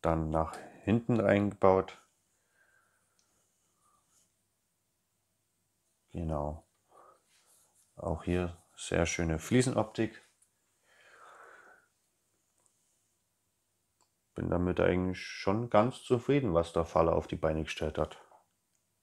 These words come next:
Und zu guter Letzt haben wir hier noch unsere drei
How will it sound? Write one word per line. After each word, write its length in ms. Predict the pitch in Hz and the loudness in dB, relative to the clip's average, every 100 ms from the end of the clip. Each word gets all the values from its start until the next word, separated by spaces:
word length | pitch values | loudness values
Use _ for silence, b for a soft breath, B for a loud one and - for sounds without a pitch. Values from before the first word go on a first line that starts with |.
| _ _ _ _ _ _ | _ _ _ _ _ _
Und 260 | - 131 - | 0 2 2
zu 180 | - 82 | -2 0
guter 240 | 85 76 | 0 4
Letzt 360 | 101 - - - | 4 4 -2 -4
haben 160 | 82 | -2
wir 80 | 82 | 0
hier 180 | 82 82 | 0 0
noch 240 | 82 80 | 0 -2
unsere 500 | 90 90 82 76 78 B B B B B B _ | -4 -4 -4 -6 -8 B B B B B B _
drei 400 | - 80 78 76 | 4 4 4 0